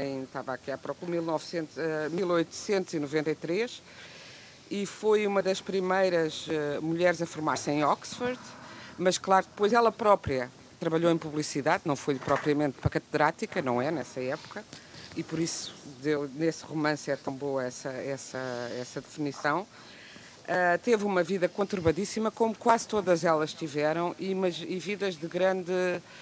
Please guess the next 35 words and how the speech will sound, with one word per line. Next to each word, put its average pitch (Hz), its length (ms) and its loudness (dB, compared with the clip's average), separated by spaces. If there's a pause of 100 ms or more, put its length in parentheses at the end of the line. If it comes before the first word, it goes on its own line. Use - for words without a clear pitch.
(420)
ah, 156 360 4
afirmação 196 540 4
pessoal, 170 680 2
ah, 143 640 -2
sobretudo 175 460 -4
estas 185 280 0
pioneiras 165 580 2
numa 156 200 0
época 160 320 0
em 151 60 0
que, 143 420 -4 (520)
ah, 135 360 4
os 143 240 -2
homens 156 420 4
é 156 100 4
que, - 200 -6
é 131 360 0
que - 160 -4
mandavam, 147 640 2
e 147 60 -4
elas 147 240 -2
conseguiram 156 760 -2 (440)
depois - 520 -4 (180)
ter 135 140 0
grande 135 280 2
sucesso, - 560 0
fazer 147 340 2
uma 147 140 2
vida 139 420 -2 (200)
atra-, 123 420 -8
através 139 360 -6
dos 139 180 -12
livros 147 260 -8
que - 80 -18
escreviam. 165 420 -6